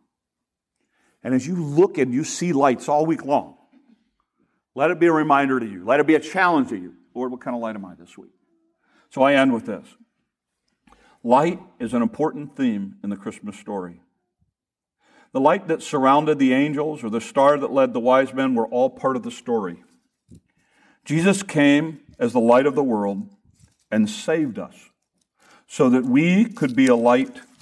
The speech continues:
to the world. This season, may you be a light in a very dark world so that people may see Christ in you. Live this week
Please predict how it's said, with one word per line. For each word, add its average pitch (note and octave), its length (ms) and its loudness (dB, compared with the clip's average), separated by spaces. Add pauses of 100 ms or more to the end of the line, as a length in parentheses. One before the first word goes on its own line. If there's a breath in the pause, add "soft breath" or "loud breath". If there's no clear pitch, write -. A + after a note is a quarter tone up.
to D3 380 -2 (200)
the G2 80 -8
world. E2 380 -14 (1300)
This C3 200 -2
season, F#2 400 2 (1200 soft breath)
may A2+ 80 4
you B2+ 80 6
be B2+ 140 4
a A#2+ 80 4
light G#2+ 260 2 (460)
in G2+ 80 -4
a G2 60 -2
very G2+ 180 0
dark F2+ 260 0
world E2 260 -6 (1040)
so G#2+ 200 0
that G#2+ 120 -4
people C3+ 300 2
may C3+ 160 2
see B2 200 0
Christ - 560 -4 (320)
in F#2 160 -2
you. - 200 -12 (1400)
Live B2 280 4
this F#2+ 220 -6
week E2 140 -12